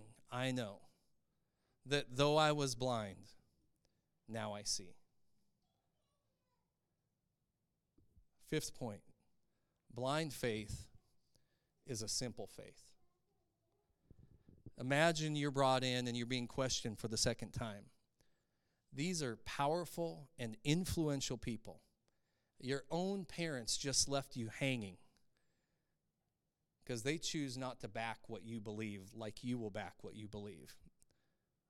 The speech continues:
They're afraid. These guys are smart. They know God's word. They're pressuring you, and they want answers. "I wanna know what's going on. I wanna know what you believe. I wanna hear about this Jesus." And, and then they just drill him and question him, and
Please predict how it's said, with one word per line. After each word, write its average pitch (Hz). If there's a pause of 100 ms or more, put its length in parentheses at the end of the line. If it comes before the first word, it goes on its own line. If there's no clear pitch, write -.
They're 120
afraid. 117 (960)
These 131
guys 135
are 120
smart. 135
They 117
know 127
God's 117
word. 117
They're 107
pressuring 127
you, 107 (280)
and 123
they 143
want 131
answers. - (1600)
"I 135
wanna 151
know 147
what's 147
going 110
on. 104
I 127
wanna 156
know 143
what 151
you 120
believe. 101
I 131
wanna 151
hear 151
about 135
this -
Jesus." 110
And, 127
and 139
then 147
they 139
just 131
drill 151
him 110
and 110
question 143
him, 110
and 107